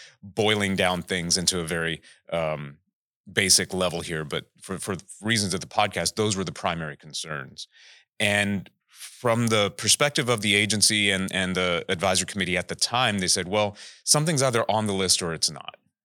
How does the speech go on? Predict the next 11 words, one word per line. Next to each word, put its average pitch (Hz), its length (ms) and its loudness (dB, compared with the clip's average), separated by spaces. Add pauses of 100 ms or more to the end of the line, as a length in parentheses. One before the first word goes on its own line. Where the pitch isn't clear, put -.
(140)
We're 95 120 -6
not 107 120 2
gonna 113 140 -2
give 101 160 -2
it 98 80 -2
an 98 120 -2
indication. 95 880 -4 (200)
So 87 240 -4
we 82 60 -6
can't 90 240 -4
say 87 280 -2